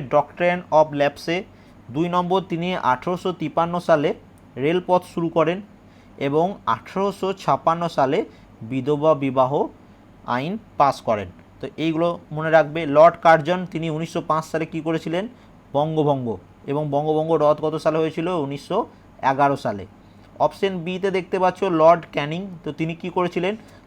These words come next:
লর্ড ক্যানিংয়ের সময় কি হয়েছিল? আঠেরোশো সাতান্ন সালে মহাবিদ্রোহ হয়েছিল। লর্ড ওয়েলেসলি, তার রিলেটেড একটা ডিটেলস, তো তিনি সাবসিডিয়ারি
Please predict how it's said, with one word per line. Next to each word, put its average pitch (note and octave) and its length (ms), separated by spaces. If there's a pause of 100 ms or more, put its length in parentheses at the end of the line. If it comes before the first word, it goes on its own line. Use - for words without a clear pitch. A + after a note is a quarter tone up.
লর্ড D#3 240
ক্যানিংয়ের E3+ 360
সময় F3 220
কি F3 140
হয়েছিল? E3 260 (260)
আঠেরোশো F3 460 (120)
সাতান্ন D3+ 400 (100)
সালে C3+ 240 (560)
মহাবিদ্রোহ D3 720
হয়েছিল। A#2 340 (1120)
লর্ড F#3 240 (240)
ওয়েলেসলি, F3+ 640
তার E3+ 200
রিলেটেড F3 380
একটা F3 160 (100)
ডিটেলস, E3+ 300 (220)
তো - 40 (100)
তিনি D#3+ 160 (180)
সাবসিডিয়ারি D#3 680